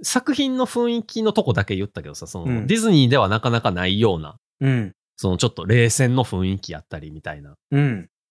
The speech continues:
Speaker 1: のの源泉ってやっぱブラッドバードの、あいつらじゃ絶対できないことを俺はやるんだっていう、
Speaker 2: うん。
Speaker 1: なんか固い意志みたいなのがさ、
Speaker 2: ある。絶対ある。
Speaker 1: あって、
Speaker 2: うん。
Speaker 1: なんかそれは俺、まあその、なんつうの、あの、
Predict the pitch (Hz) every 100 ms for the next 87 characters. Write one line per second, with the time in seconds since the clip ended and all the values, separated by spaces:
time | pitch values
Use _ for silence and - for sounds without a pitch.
0 | _ - 165 190 110 139 143 135 143 131
1 | 120 117 - 78 110 117 107 139 135 147
2 | 107 82 82 - 127 156 147 202 160 113
3 | 95 - 147 - 147 117 139 139 117 98
4 | 92 92 82 107 107 110 107 113 90 80
5 | - 85 76 76 78 - _ _ 160 185
6 | 151 - _ _ 135 - - 117 - 151
7 | 135 135 - 95 85 85 78 73 73 71
8 | - 160 139 - _ - 160 151 165 139
9 | 98 - _ 117 - _ 95 87 123 113
10 | 95 95 - 247 240 226 220 208 190 185
11 | 180 165 - _ 180 135 135 139 160 -
12 | 82 82 80